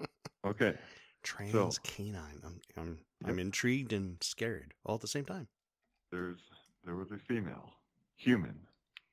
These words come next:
Speaker 1: who identified as trans canine and then purported to show videos on her O F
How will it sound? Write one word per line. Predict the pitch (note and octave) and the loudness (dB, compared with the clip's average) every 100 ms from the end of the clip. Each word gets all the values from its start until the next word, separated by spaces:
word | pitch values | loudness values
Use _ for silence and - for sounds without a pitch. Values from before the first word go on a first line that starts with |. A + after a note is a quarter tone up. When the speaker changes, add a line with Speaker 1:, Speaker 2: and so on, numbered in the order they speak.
| _ _ _ _ _ _ | _ _ _ _ _ _
Speaker 1:
who | G#2 F#2 E2+ D#2+ E2 - _ _ - | 0 2 2 0 -6 -14 _ _ 2
identified | D#2+ E2+ E2+ F2+ - E2+ E2+ E2+ - _ _ _ - | 2 4 4 4 6 6 4 2 -4 _ _ _ -2
as | C#2+ - | 0 -2
trans | - F2+ F#2 F#2+ | 6 8 8 6
canine | - F2+ C#2+ - - - - _ _ _ _ _ - | 4 4 4 0 -8 -16 -20 _ _ _ _ _ 2
and | G2 F2 D#2+ D#2+ C2+ - - _ - | 6 8 6 4 0 -6 -14 _ -8
then | F2 F2+ F2+ F2+ F2 E2+ - - - _ _ _ _ _ _ - | 6 10 10 10 6 4 0 -16 -20 _ _ _ _ _ _ -2
purported | - - G2 F2 F2+ E2 | 0 6 8 10 8 4
to | - G2 D#2+ D2+ - - | 2 6 6 6 2 -6
show | - F#2 E2+ D#2+ | 6 8 8 6
videos | E2+ F#2+ G2 F2+ F2+ E2+ - | 8 10 10 10 8 4 2
on | F#2+ E2+ E2 E2 E2 - - - - - _ - | 6 6 6 2 0 -12 -18 -18 -20 -20 _ 0
her | - E2+ D#2+ E2+ D#2+ - - | 6 8 8 6 0 -8 4
O | F2+ F2 | 6 6
F | F#2+ F#2 | 4 2